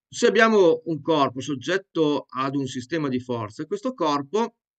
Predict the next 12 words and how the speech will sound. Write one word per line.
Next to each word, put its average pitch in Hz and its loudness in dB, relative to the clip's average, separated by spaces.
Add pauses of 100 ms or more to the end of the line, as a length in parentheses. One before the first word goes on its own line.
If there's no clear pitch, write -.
(920)
può 175 -4
stare 123 -4
fermo 117 -8 (480)
e 117 -20
quindi 113 -6
è 110 -6
in 110 -6
equilibrio, 101 -12 (360)
può 175 -4
traslare, 117 -6 (1120)
può 180 6
ruotare. 123 -2